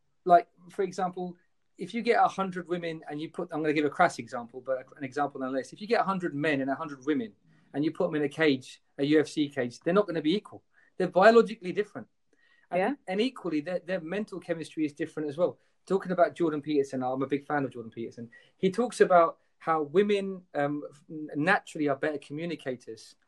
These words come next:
Speaker 1: So you find them in roles that involve connections to people.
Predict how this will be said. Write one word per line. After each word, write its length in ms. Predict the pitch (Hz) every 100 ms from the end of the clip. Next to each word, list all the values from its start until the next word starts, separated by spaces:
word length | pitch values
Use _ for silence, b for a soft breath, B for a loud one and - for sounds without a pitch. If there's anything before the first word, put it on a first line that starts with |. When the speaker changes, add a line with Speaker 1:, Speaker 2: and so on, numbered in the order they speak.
| _
Speaker 1:
So 180 | - 160
you 240 | 151 156
find 340 | 160 - 180 180
them 160 | 160 151
in 160 | 147
roles 400 | 131 165 151 127
that 140 | 120 139
involve 460 | 131 135 139 135 131 _ _
connections 480 | - 139 143 - 143
to 120 | -
people. 440 | - 165 160 233